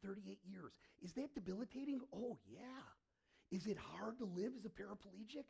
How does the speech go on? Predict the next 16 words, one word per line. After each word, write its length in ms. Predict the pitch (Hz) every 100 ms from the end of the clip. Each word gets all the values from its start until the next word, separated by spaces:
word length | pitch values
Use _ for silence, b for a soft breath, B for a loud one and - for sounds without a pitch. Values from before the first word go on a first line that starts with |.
| b b
Sure, 560 | - - 190 196 151 - -
it 180 | 214 208
is. 240 | 202 156 b b
It's 180 | - -
hard 280 | - 190 190 139
then, 280 | 180 214 262
it's 160 | - -
hard 260 | 151 175 151
now. 460 | 147 165 196 226 B B B -
This 200 | 294 285
guy 220 | 226 233
believed 420 | 214 208 240 214
that 100 | 180
his 120 | 175 156
greatest 460 | 196 220 294 294
problem 480 | - 247 262 190 156